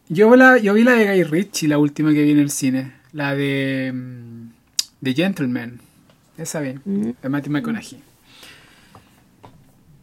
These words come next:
Speaker 1: Esa fue la última que
Speaker 2: Mira.
Speaker 1: vi.
Speaker 2: Y está The Morning Show también, que es la serie de Apple T V Plus que no he visto, que también
Speaker 1: Esa creo que es de
Speaker 2: Bueno.
Speaker 1: Reese Witherspoon, ¿o no?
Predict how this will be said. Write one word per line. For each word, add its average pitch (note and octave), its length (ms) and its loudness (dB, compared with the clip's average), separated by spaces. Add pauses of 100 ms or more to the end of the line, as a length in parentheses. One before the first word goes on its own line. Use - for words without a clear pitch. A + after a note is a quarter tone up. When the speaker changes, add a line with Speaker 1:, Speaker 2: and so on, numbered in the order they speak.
(280)
Speaker 1:
Esa - 140 -20
fue C3 140 -16
la A#2+ 60 -14
última - 220 -18
que G3 100 0
Speaker 2:
Mira. F3 140 0
Speaker 1:
vi. F3+ 80 -8 (1040)
Speaker 2:
Y G#3 220 2
está B3 240 0
The C4+ 80 0
Morning D4 380 -6
Show C4 300 -10
también, G3 380 -10
que G3+ 80 -14
es G3 60 -12
la G3 120 -10
serie G#3+ 380 -6
de G3+ 280 -4
Apple G3+ 340 -4
T G3+ 140 -8
V G3+ 200 -4
Plus G3 300 -6
que F#3+ 260 -4
no F#3 120 0
he F#3 60 0
visto, G3+ 440 -6 (220)
que G3+ 80 -6
también G3 800 -4 (340)
Speaker 1:
Esa G#3+ 260 0
creo D4+ 180 2
que C#4 100 0
es A#3+ 80 0
de C4+ 60 4
Speaker 2:
Bueno. B3 80 4
Speaker 1:
Reese A#3+ 200 -2
Witherspoon, C#3 540 -2
¿o A2+ 60 -12
no? B2 300 -16